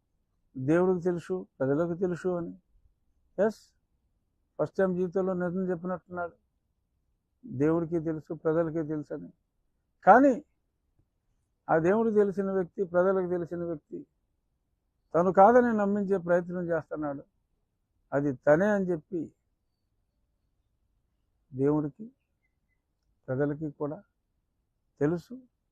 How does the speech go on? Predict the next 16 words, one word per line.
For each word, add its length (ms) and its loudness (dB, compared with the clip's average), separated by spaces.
చిన్నప్పటి 400 0
నుంచి 440 -6
అన్నయ్య 320 0
ఎంత 180 -4
దుర్మార్గుడైనా, 840 -2
ఎందుకనో 420 0
పాపం 360 -4
ఆ 120 -4
పిచ్చి 360 -16
తల్లి 200 -2
షర్మిలకి 640 -6
అన్నయ్య 240 -2
అంటే 340 -8
విపరీతమైన 680 -2
అనురాగం. 500 0
అందుకనే 420 2